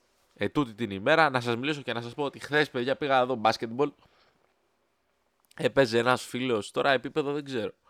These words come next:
Τοπικό προφανώς, αλλά δεν ξέρω τώρα. Και θέλω να κάνω μια παρατήρηση, ρε φίλε. Ας πούμε, εντάξει, μπασκετικός δεν είμαι σε καμία περίπτωση. Έχω κάτσει να δω, κατά καιρούς, εντάξει, μην τρελαίνεστε τώρα, μην φανταστείτε ότι είμαι κανένας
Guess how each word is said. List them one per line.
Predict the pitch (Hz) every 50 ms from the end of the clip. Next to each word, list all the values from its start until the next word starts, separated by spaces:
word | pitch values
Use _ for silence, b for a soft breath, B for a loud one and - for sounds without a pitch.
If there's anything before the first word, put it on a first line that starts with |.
| b b b b b b b b b b
Τοπικό | _ 160 151 - 160 - - _ - 175 165
προφανώς, | - 131 123 117 107 104 104 110 120 131 139
αλλά | 147 143 143 143 143 135 - _ _ _ -
δεν | - 139 165 156
ξέρω | 151 151 123 104
τώρα. | 101 98 101 - - b b b b b b b b
Και | - 185
θέλω | 180 233 226 226
να | 214 196
κάνω | 208 208
μια | 196 196
παρατήρηση, | 180 180 170 143 135 117 139 127 123 110 - -
ρε | 90 95
φίλε. | - - - - - - _ _ _ _
Ας | - 104
πούμε, | - 101 101
εντάξει, | 123 143 147 - 101
μπασκετικός | 98 104 107 110 104 101 - - 135
δεν | 127 135 120 107
είμαι | 117 123
σε | 123 117
καμία | 110 113 117 113
περίπτωση. | 95 - 113 139 143 156 143 - 151 143 135 - b b b b b b b b b b _ _
Έχω | - 160 147 135
κάτσει | - - 127 120 -
να | 107 110 131 156
δω, | 180 175 165 160 151 - - - - _
κατά | - 113 104 104
καιρούς, | 101 107 123 143 165 160 147
εντάξει, | 123 127 110 - - - 104 101
μην | 117 117
τρελαίνεστε | 113 101 95 92 92 92 98 95 - 95
τώρα, | 98 113 131 147 139
μην | 120 110 107 95
φανταστείτε | 92 92 95 98 - - 95 95
ότι | 90 - - 98
είμαι | 98 95 95 101
κανένας | - 98 98 98 95 95 92 - -